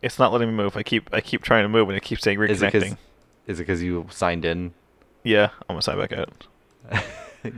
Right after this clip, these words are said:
Speaker 2: gotta be anonymous.
Speaker 1: <sighs> What the shit? Like, <laughs> I kept moving my
Speaker 2: So yeah, it's just the two of us. Gonna talk about, uh, some Space Force, uh, like we mentioned, and another, uh, movie. I think we did mention it last
Speaker 1: Yeah.
Speaker 2: week, Equilibrium. So we're gonna get into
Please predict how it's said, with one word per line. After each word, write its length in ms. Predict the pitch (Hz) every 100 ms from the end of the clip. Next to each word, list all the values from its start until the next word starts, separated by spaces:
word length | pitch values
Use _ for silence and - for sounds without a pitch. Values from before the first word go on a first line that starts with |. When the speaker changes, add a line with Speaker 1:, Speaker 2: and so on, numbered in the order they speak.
| -
Speaker 2:
gotta 180 | 107 92
be 120 | 98
anonymous. 600 | 101 110 98 82 - - _ _ _ -
Speaker 1:
<sighs> 60 | - - - -
What 140 | 143
the 80 | 147
shit? 260 | - 151 -
Like, 120 | - - 740 679 762 719
<laughs> 400 | - - - -
I 40 |
kept 180 | 170 165
moving 240 | 170 156
my 180 | 123 - -
Speaker 2:
So 160 | - 127
yeah, 160 | 123 -
it's 160 | 101
just 140 | 113 -
the 80 | 95
two 180 | 117
of 80 | 107
us. 340 | 104 101 - -
Gonna 180 | 98 90
talk 240 | 90 87
about, 300 | 82 85 85 85
uh, 140 | 82
some 180 | - 80
Space 280 | - 113 -
Force, 540 | - 104 101 - - _ -
uh, 40 | -
like 120 | -
we 40 | 87
mentioned, 540 | 85 - 85 85 82 -
and 260 | 80 78 78
another, 560 | 80 80 78 78 80 - - _ -
uh, 160 | 78
movie. 420 | 82 101 92 95 -
I 60 | 87
think 160 | 101
we 80 | 90
did 180 | 78 80
mention 300 | 78 - 85
it 160 | 82 - _ -
last 280 | 85 - -
Speaker 1:
Yeah. 60 |
Speaker 2:
week, 160 | 78 - -
Equilibrium. 720 | 104 92 92 90 90 90 90 - - - - -
So 140 | 85
we're 100 | 82
gonna 260 | 82 78 78
get 200 | - -
into 180 | 82